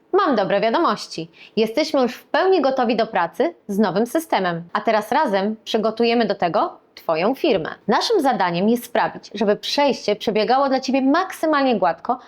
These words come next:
bez straty czasu i nerwów. W tym filmie omówimy dziewięć ważnych tematów, od przejścia na KSEF do rzeczywistego wykorzystania dla Twojego biznesu. Gotowi do działania? To zaczynamy! Czym jest KSEF i jakie ma znaczenie dla biznesu?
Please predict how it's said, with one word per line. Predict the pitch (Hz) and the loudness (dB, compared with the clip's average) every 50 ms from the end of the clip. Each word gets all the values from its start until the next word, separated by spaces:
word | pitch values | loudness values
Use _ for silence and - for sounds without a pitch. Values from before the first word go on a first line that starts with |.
| - _ - | -16 _ 0
bez | 370 440 415 - | 0 0 0 -2
straty | - - - 262 247 254 - 240 | -4 -2 0 0 0 0 -2 -6
czasu | - - 226 220 220 - 320 359 359 _ _ _ _ _ 453 392 | -2 -2 -2 -2 0 -2 -4 -4 -4 _ _ _ _ _ 2 2
i | |
nerwów. | 269 196 160 - - - - _ _ | 2 2 0 -4 -8 -16 -20 _ _
W | - | -4
tym | - 214 214 | 0 0 0
filmie | 208 - 311 285 220 196 190 190 - - - - 214 | 2 2 0 2 2 2 0 -2 -4 -6 -4 0 2
omówimy | 214 220 220 202 233 226 220 208 175 | 2 2 4 4 4 2 2 2 2
dziewięć | 160 208 277 302 285 330 311 277 | 2 2 2 2 2 2 2 2
ważnych | 226 240 254 247 247 247 247 | 2 2 2 0 -2 -2 -2
tematów, | - 240 208 185 160 - - 196 - _ _ _ | -2 0 0 0 -2 -2 -4 -6 -6 _ _ _
od | - 190 - | -8 -8 -8
przejścia | - - - 302 311 - - 269 | -10 -4 -2 -2 -2 0 -2 0
na | 226 208 202 | 0 -2 -2
KSEF | - - - 175 190 269 - - - - - _ _ | -4 -6 -2 0 0 0 -2 -8 -20 -20 -20 _ _
do | 226 214 214 | -2 -2 0
rzeczywistego | 165 262 359 370 - 381 302 311 294 - - 269 262 262 240 | 0 -2 -2 -2 -2 0 0 0 -2 0 -2 0 2 2 0
wykorzystania | 196 175 269 349 349 403 381 311 311 311 - - 233 208 202 214 247 294 - - _ _ _ _ | 0 0 -2 -2 0 -2 0 0 -2 -4 -2 -4 -2 0 0 0 -2 -2 -6 -14 _ _ _ _
dla | 226 233 226 | -2 -2 -2
Twojego | 226 - 240 214 190 165 180 208 | 0 0 0 0 2 0 0 0
biznesu. | 226 320 339 339 254 180 - - - - - _ _ _ _ _ _ | 0 0 0 0 -2 -2 -4 -8 -18 -20 -20 _ _ _ _ _ _
Gotowi | 196 233 240 240 262 240 - 240 175 | 0 0 2 2 0 0 0 2 0
do | 208 196 | 0 0
działania? | 196 214 196 190 185 185 190 214 269 339 330 - - - - - - - - | 2 2 2 2 2 2 2 0 0 -2 -4 -6 -8 -6 -6 -4 -4 -4 -2
To | 202 196 | -2 0
zaczynamy! | 180 175 165 - 285 349 269 196 170 143 - - _ _ _ _ _ _ - - - - - - - - - - | 0 -2 -2 0 0 0 0 0 -2 -4 -8 -12 _ _ _ _ _ _ -20 -18 -18 -18 -16 -14 -14 -10 -10 -4
Czym | - 294 370 480 508 | -2 2 2 4 4
jest | 494 - - | 2 0 -2
KSEF | - - - - - - - - - - - | -6 -8 -4 -4 -4 -4 -6 -10 -18 -10 -2
i | - 226 214 | 2 2 4
jakie | 233 277 330 - 415 370 | 4 4 2 2 0 2
ma | 330 311 | 2 2
znaczenie | 254 240 247 240 247 254 240 233 220 | 2 0 0 0 0 0 0 2 2
dla | 202 214 | 2 0
biznesu? | 180 175 190 - 175 160 160 - - | 0 0 -4 -4 -6 -10 -10 -14 -18